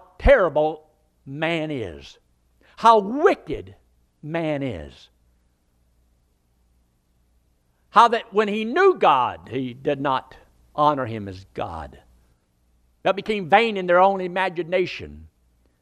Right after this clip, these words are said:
and brought God down to man and worshiped creation instead of the Creator.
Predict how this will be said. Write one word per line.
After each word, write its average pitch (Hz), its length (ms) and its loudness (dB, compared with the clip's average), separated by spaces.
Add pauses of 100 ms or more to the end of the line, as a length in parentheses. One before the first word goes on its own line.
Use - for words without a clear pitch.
(920)
and 156 140 -4
brought 175 340 6
God 175 380 6
down 151 560 2 (540)
to 170 120 0
man 123 460 -6
and 69 200 -20 (880)
worshiped 156 460 0 (200)
creation 165 600 0
instead 123 340 -8
of 113 280 -8 (200)
the 127 80 -4
Creator. 117 640 -4